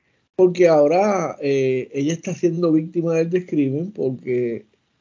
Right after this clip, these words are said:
le pasaron, pasaron una, una ordenanza en el, en la Cámara de Representantes, que es, eh, uno de los parlamentos coloniales aquí. Puerto Rico tiene autoridad para tener dos parlamentos,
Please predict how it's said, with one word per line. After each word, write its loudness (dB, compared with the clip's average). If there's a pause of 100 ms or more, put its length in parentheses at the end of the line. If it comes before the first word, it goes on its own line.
(180)
le 0
pasaron, -2
pasaron -2
una, -2
una -2
ordenanza 0
en -6
el, -6
en -6
la -2
Cámara -4
de 0
Representantes, -4
que -2
es, -10
eh, -2
uno -4
de 0
los -2
parlamentos -2 (240)
coloniales -2
aquí. -10
Puerto -12
Rico -6
tiene 0
autoridad 0
para -4
tener -8
dos -6
parlamentos, -8